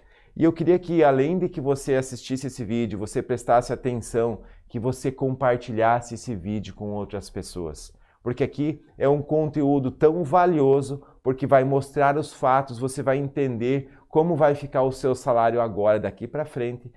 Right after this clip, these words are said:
vai ver essa surpresa que virá para os aposentados e pensionistas, que será muito boa, só que outras pessoas merecem ouvir isso, merecem ver isso. E eu vi um vídeo aqui, nem vou citar nomes, talvez você já deve ter visto esse vídeo,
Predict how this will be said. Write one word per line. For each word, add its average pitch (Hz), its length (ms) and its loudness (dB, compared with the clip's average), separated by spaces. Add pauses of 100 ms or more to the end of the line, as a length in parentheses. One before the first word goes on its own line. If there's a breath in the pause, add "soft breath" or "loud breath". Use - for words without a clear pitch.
(200 soft breath)
vai 123 180 4
ver 120 180 0
essa 120 260 -2
surpresa 160 840 0
que 127 140 -10
virá 113 460 2 (240 loud breath)
para 117 160 2
os 113 120 -2
aposentados 107 880 0
e 107 60 -6
pensionistas, 104 720 -10
que 110 120 -14
será 107 340 0
muito 113 480 -6
boa, 127 340 -2 (200 soft breath)
só 123 180 -2
que 120 140 -6
outras 127 240 -4
pessoas 113 340 -8
merecem 107 560 -6
ouvir 104 340 -8
isso, 104 360 -8 (280)
merecem 117 600 -2
ver 107 380 -4
isso. - 420 -10 (360 soft breath)
E 131 320 2
eu 139 120 6
vi 139 240 -2
um 160 160 2
vídeo 120 440 0
aqui, 127 340 -2
nem 131 220 -2
vou 139 280 0
citar 131 440 0
nomes, 120 400 -2
talvez 117 360 2
você 127 300 -2
já 131 140 -2
deve 123 240 -2
ter 127 220 -2
visto 117 540 -6
esse 113 160 -8
vídeo, 117 460 -4